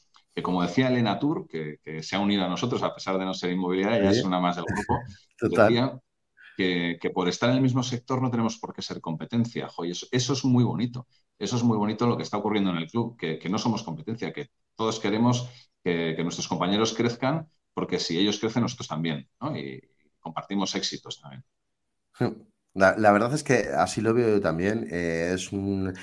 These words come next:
Speaker 2: un club donde compartimos un montón, donde cada uno, eh, cuando hay gente que me pregunta: "Oye, ¿y eso el Club Hipotencial?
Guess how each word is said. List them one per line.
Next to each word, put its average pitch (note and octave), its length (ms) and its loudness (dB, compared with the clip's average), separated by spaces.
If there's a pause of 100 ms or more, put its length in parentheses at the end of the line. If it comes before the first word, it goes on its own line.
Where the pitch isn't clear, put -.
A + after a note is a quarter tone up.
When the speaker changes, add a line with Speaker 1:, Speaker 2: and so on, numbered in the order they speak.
(300)
Speaker 2:
un A2 120 0
club G#2+ 200 6
donde G2+ 240 6
compartimos G2+ 680 4
un G2+ 100 4
montón, A#2+ 560 8
donde G2 380 4
cada F2+ 240 10
uno, F#2+ 420 4 (480)
eh, G2 420 6
cuando G2+ 300 4
hay A2 280 8
gente C#3+ 200 4
que B2 60 6
me G#2+ 80 6
pregunta: G#2 380 2
"Oye, C3 340 4
¿y B2 100 4
eso D#3+ 160 0
el G#3 100 2
Club D3 200 4
Hipotencial? A2+ 640 4